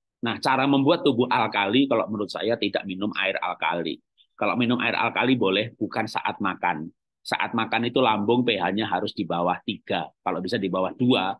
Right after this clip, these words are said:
supaya bakteri mati. Jadi saat makan pagi, makan siang,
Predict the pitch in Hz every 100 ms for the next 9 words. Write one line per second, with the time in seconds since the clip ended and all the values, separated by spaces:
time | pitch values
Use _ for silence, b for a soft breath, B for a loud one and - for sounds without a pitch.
0 | _ - 113 95 98 95 90 - 101 104
1 | 101 98 - 92 - _ _ _ _ 107
2 | 120 123 120 120 120 135 156 117 - -
3 | 131 139 143 170